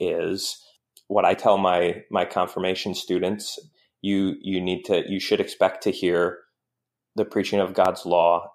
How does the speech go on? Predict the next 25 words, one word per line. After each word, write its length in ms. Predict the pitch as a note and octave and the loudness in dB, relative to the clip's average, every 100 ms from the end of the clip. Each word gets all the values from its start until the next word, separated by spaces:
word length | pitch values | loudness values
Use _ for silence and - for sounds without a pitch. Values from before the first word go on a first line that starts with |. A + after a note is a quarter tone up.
| - | -4
and 260 | F#2+ F2+ | -2 -2
the 60 | F2 | -4
preaching 360 | - E2 - E2+ | -6 -6 -4 -6
of 120 | E2+ | -4
the 80 | E2+ | 0
gospel. 580 | E2 D#2+ - - - _ _ _ _ _ _ _ _ | 0 0 -8 -12 -12 _ _ _ _ _ _ _ _
Now, 360 | G#2+ F#2+ D#2+ D#2+ - | -2 0 0 -2 -6
how 360 | - - A2 G#2+ | -4 4 6 6
exactly 520 | G2 G2+ G2+ - F#2+ | 4 4 4 4 2
that's 260 | F#2+ F2 - | 4 2 0
gonna 200 | F#2 E2 | -2 -4
play 320 | - F#2 F2 | 0 0 4
out 320 | F#2+ G#2 - - _ _ _ _ _ - | 4 4 0 -10 _ _ _ _ _ -12
c-, 200 | - - - | -10 -10 -2
could 300 | C3 G#2+ - | 0 0 0
take 220 | A#2 G#2 | 0 2
a 60 | F#2 | 0
variety 580 | F#2 F2+ F2+ F#2+ F#2+ | 2 2 2 2 -2
of 100 | F2 | -4
forms. 720 | - - D#2+ - - - - - _ | -6 -6 -4 -6 -10 -16 -16 -18 _
But, 220 | G#2+ - - | 4 4 6
and 100 | A2 | 4
I 60 | |
don't 200 | A2 C3+ | 6 6
wanna, 300 | A2+ G#2 F#2 | 6 4 2